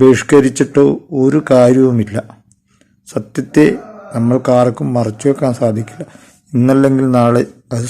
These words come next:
സത്യമായി ചരിത്രമായി രംഗത്ത് വരും. നമുക്കെല്ലാം അറിയാം, നമ്മുടെ മോഹൻലാൽ എന്ന ലാലേട്ടന് ഒരു രാഷ്ട്രീയമുണ്ട്.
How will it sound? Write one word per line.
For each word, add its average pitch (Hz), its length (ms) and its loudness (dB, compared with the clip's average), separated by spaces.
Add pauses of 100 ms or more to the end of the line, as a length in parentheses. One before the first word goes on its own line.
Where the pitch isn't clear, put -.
സത്യമായി 131 580 0 (440)
ചരിത്രമായി 127 720 2 (180)
രംഗത്ത് 120 480 0
വരും. 113 240 -2 (600)
നമുക്കെല്ലാം 156 760 2
അറിയാം, 139 340 2 (600)
നമ്മുടെ 131 440 0 (300)
മോഹൻലാൽ 143 560 2
എന്ന 143 180 0 (680)
ലാലേട്ടന് 127 760 2 (140)
ഒരു 131 100 -4 (100)
രാഷ്ട്രീയമുണ്ട്. 123 720 -2